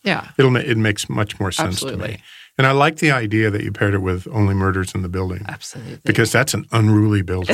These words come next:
Speaker 1: <laughs>
Speaker 2: It's an unruly build-, I
Speaker 1: Who
Speaker 2: can
Speaker 1: knows what's gonna happen next?
Speaker 2: So in my head, I have this thing that there's a scene that shows up and they're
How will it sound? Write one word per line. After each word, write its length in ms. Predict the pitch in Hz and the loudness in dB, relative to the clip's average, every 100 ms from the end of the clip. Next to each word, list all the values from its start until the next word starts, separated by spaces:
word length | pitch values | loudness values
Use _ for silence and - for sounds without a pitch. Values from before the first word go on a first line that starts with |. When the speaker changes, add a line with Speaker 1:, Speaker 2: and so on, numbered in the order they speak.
| - | 0
Speaker 1:
<laughs> 40 | - - - - - - - | -2 -14 -16 -18 -20 -20 -6
Speaker 2:
It's 120 | - 113 | 0 2
an 80 | - | 2
unruly 580 | 190 156 156 147 139 117 | 4 6 6 6 4 2
build-, 180 | 117 127 | 0 0
I 80 | 156 | 0
Speaker 1:
Who 20 | |
Speaker 2:
can 200 | 175 214 | 0 0
Speaker 1:
knows 220 | 160 156 | 0 0
what's 140 | 147 - | -4 -6
gonna 160 | 143 | -4
happen 300 | 147 143 143 | -4 -4 -4
next? 420 | 143 139 - - - | -8 -8 -6 -4 2
Speaker 2:
So 200 | 147 151 | 2 4
in 180 | 143 | 2
my 180 | 139 123 | 2 0
head, 320 | 107 160 165 | 0 0 0
I 40 | 127 | 0
have 240 | 104 104 | -2 -2
this 200 | 101 - | -2 -2
thing 200 | 123 117 | -2 -2
that 100 | 101 | -2
there's 220 | 104 101 104 | -2 -2 0
a 40 | |
scene 360 | - - 120 117 | -2 0 0 -2
that 180 | 104 | -2
shows 300 | - 95 92 | -2 -2 0
up 200 | 92 98 | -2 -4
and 80 | 98 | -6
they're 220 | 95 98 | -4 -4